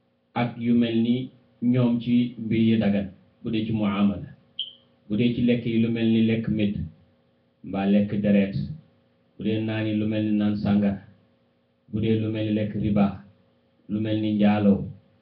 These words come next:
lu mel ni lekk alali jirim, yooyu nga xam ne sharia leeral na xaraamam, kooku amut lënt.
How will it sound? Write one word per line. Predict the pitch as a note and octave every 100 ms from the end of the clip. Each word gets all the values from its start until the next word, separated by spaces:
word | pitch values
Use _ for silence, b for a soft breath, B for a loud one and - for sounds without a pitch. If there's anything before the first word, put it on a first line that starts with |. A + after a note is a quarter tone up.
| _ -
lu | G2+
mel | A2+ A2+
ni | A2+ A2
lekk | A2+ - -
alali | A#2+ A2 A2 G#2
jirim, | A2 G#2 G2+ - _ _ _ _ -
yooyu | G#2 A2+ A#2 A2+
nga | A2+ A2
xam | A2+ A2
ne | G#2
sharia | A#2+ A2+ G#2 G#2
leeral | A2+ B2+ C3 B2
na | A#2 A2
xaraamam, | A2 A2 G#2+ G2+ G2+ - _ _ _ _
kooku | G#2 G#2 G#2 A2+ - - _ _ _ _ _ _ _ _ _
amut | A2+ A2 G#2
lënt. | G#2+ G2+ G2+